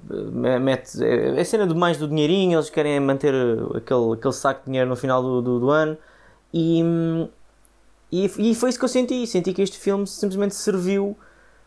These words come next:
para contar uma história que lhes dá aqueles dólares para, para apresentar no relatório de contas no final do, do trimestre. Epá, isso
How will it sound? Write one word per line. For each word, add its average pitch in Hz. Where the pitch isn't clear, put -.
para 175
contar 190
uma 190
história 202
que 202
lhes 180
dá 190
aqueles 190
dólares 185
para, 185
para 180
apresentar 175
no 180
relatório 180
de 180
contas 175
no 180
final 175
do, 170
do 175
trimestre. 180
Epá, 170
isso -